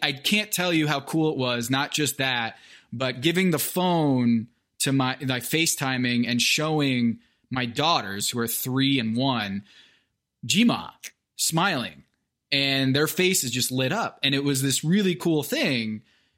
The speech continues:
um, that, like, man, uh, getting laid off sucked. Pandemic sucks. A L S sucks, but I'm super grateful to have family, and there is good news to be found. You just have to go find it. And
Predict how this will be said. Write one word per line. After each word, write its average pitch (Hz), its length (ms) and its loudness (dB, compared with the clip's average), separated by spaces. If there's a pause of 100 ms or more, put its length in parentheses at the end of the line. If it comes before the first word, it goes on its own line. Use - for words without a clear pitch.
(120)
um, 123 540 0 (140)
that, 131 300 -4
like, 123 320 -2
man, 147 520 2 (120)
uh, 117 300 0 (200)
getting 196 200 2
laid 160 160 2
off 131 140 -2
sucked. - 760 -2 (600)
Pandemic 175 460 0
sucks. - 600 -2
A 165 120 0
L 151 160 0
S 123 220 -2
sucks, - 520 -4
but 120 400 -4
I'm 123 460 0
super 160 480 0
grateful 120 640 -2 (340)
to 117 80 -4
have 113 240 -4
family, 147 720 2
and 95 300 -6 (520)
there 127 180 0
is 147 160 0
good 190 260 4
news 170 400 4
to 143 80 0
be 131 160 2
found. 120 580 0
You 113 80 -2
just 117 200 -2
have 113 160 -4
to 117 80 -6
go 117 120 -2
find 104 360 -4
it. 98 200 -8
And 101 460 -2